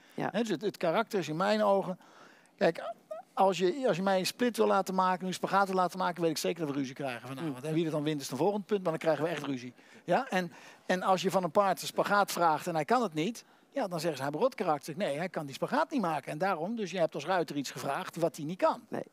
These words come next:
Speaker 2: Dus als die, datgene wat jij van hem vraagt, redelijkerwijs gemakkelijk kan, zou je ook minder gauw lastige paarden krijgen.
Speaker 1: Ja.
Speaker 2: Hè? En,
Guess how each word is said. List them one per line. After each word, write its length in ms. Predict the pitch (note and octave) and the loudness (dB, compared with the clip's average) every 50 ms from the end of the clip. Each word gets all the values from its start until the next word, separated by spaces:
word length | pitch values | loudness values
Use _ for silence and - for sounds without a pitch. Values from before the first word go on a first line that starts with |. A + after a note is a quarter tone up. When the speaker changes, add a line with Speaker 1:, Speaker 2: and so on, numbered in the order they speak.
| _ _ _ _ _ | _ _ _ _ _
Speaker 2:
Dus 140 | - E3 F#3 | -6 -2 0
als 260 | G3+ G3 F#3 F3 - | 2 2 2 0 -2
die, 240 | - F#3+ F3+ F3 - _ _ _ _ _ _ _ _ _ _ _ _ _ _ | -6 -8 -8 -8 -10 _ _ _ _ _ _ _ _ _ _ _ _ _ _
datgene 520 | D#3 F3 A3+ A3+ - - A3 G#3 F#3+ F3 E3 | 2 4 4 4 6 4 4 4 6 4 2
wat 140 | E3+ D#3+ | 2 4
jij 120 | - D#3+ D3 | 4 2 2
van 160 | C3 E3+ D#3+ | 2 2 0
hem 120 | D3+ C#3 | 0 -2
vraagt, 640 | B2+ - F3+ G#3+ G3 D3 B2 - - - - - - - _ _ _ _ _ _ _ _ _ _ _ _ | -2 2 2 4 4 2 0 -4 -6 -6 -8 -8 -8 -12 _ _ _ _ _ _ _ _ _ _ _ _
redelijkerwijs 800 | - D#3 C#3 F3+ A3+ B3 G3+ G3+ - - F3 D#3 D3 C#3 C3+ - | -10 -2 2 2 2 2 2 0 0 2 2 2 2 2 -2 -4
gemakkelijk 460 | - D#3 E3+ F#3+ - - D#3 D3 - | -4 -2 -2 -2 -2 -4 -8 -6 -2
kan, 320 | - G#3 F#3+ G#3+ A#3+ A#3+ - _ _ _ | 0 0 0 0 -4 -6 -10 _ _ _
zou 200 | - D#3+ G3+ G3 | -4 -2 0 0
je 60 | F3 | 0
ook 60 | D#3 C#3+ | -2 -2
minder 260 | F#3+ G#3+ G3 E3+ D3+ | -2 -2 -2 -2 -2
gauw 320 | - C#3 D3 D3 D#3 G#3+ - _ _ - _ _ _ | 0 -2 -2 -2 -6 -8 -12 _ _ -20 _ _ _
lastige 400 | F#3+ F#3 E3+ - - - C#3 D#3+ | -2 0 0 0 -4 -10 -6 -4
paarden 300 | - D4 D4+ B3+ F3+ D3 | 0 0 0 0 -2 -6
krijgen. 260 | - - G#2 F2+ - | -10 -14 -14 -8 -4
Speaker 1:
Ja. 280 | - D#3+ - F3 F#3 E3 | -2 -2 -2 -2 -2 -2
Speaker 2:
Hè? 40 | G3 D4 D#4+ A#3+ | -4 -2 -2 -2
En, 120 | G#3 G#3 | -2 -2